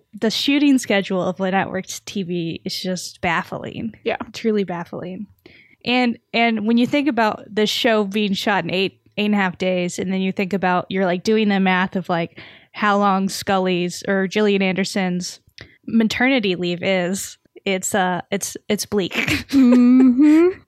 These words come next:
Speaker 1: But we, we will, I promise y'all we will get to that, but because this episode's so jam-packed, we're gonna talk about that next time, I think,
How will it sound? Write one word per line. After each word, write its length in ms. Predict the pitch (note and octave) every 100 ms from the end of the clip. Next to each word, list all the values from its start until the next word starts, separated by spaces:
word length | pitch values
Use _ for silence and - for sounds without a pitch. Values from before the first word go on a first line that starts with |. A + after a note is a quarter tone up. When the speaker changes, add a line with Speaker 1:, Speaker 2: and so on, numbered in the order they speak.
| - G#3 - - - - - _
Speaker 1:
But 200 | C4 B3
we, 200 | D4+ G4
we 260 | - B3+ D#4+
will, 420 | D#4 D4 C#4+ - - -
I 140 | A3
promise 460 | A#3 C#4 C#4 E4 D#4
y'all 180 | A#3+ A3
we 140 | A3
will 160 | A#3 G#3
get 180 | G3 F#3+
to 120 | A#3+
that, 340 | B3+ C4+ -
but 260 | G#3+ G3+ -
because 300 | G#3 A3 G#3
this 120 | G#3
episode's 420 | G#3+ G3+ G#3 F#3+
so 180 | G#3 F#3+
jam-packed, 640 | - - G3 F#3 F3+ -
we're 80 | F#3
gonna 180 | F#3+ F#3
talk 220 | F3+ G3
about 180 | F3 E3+
that 240 | F3+ - -
next 200 | F3+ E3+
time, 280 | - D#3+ - -
I 100 | F#3
think, 320 | D#3+ -